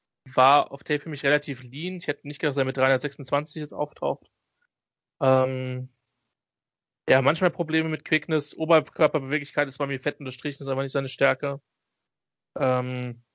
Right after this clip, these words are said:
hat zwanzig zwanzig ganz schön abgebalgt, also hat, äh, Gewicht gemacht, was dem Spiel auch durchaus gut getan hat. Äh, Foot Quickness ist ein Fragezeichen.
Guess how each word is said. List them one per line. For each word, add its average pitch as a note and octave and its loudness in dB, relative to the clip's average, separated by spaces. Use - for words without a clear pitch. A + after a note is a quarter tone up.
hat C#3+ 0
zwanzig D#3+ 2
zwanzig D3 0
ganz C#3+ -2
schön C3+ -4
abgebalgt, C3 0
also B2+ -4
hat, B2+ -4
äh, C3+ 0
Gewicht - -8
gemacht, B2+ -2
was - -12
dem C3+ -8
Spiel D3 2
auch C3+ 4
durchaus C#3 -2
gut E3 -6
getan C3 0
hat. D3 -6
Äh, C3+ 8
Foot - -4
Quickness F#3+ 0
ist D#3+ -12
ein D3 -12
Fragezeichen. C#3 -2